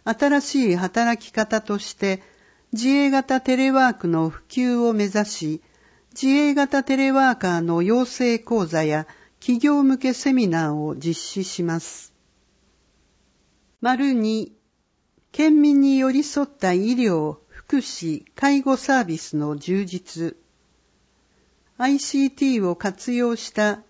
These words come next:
離島での高度専門診療体制の整備。二億九千六百九十八万円。県内離島の基幹病院において、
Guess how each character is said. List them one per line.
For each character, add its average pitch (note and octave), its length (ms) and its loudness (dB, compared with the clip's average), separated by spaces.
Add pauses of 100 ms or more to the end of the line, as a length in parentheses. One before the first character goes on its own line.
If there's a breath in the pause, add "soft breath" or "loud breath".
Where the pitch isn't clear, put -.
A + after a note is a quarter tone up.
離 A3+ 120 -4
島 D4 280 0
で C#4 140 -2
の F#3+ 220 2
高 D4 300 0
度 G3 140 -4
専 C4 380 0
門 B3 240 0
診 C#4 340 2
療 C#4 240 0
体 C4+ 300 -2
制 D#3+ 260 -2
の D#3 200 -6
整 G#3 340 -2
備。 D3 240 -6 (1040)
二 C#4 180 4
億 D#3 500 -2 (240)
九 C#4 220 2
千 B3+ 340 0
六 E3 280 0
百 G3 340 -4
九 B3+ 260 0
十 D3 320 -2
八 F3+ 360 -6
万 G3+ 280 2
円。 F3 320 0 (920)
県 C#4 280 2
内 F3 280 0
離 F#3 160 -6
島 B3 280 0
の A3 300 -2
基 - 120 -14
幹 C4+ 420 2
病 B3+ 240 2
院 E3 160 0
に D#3 180 0
お F3+ 140 0
い D#3+ 80 -4
て、 D3+ 320 -6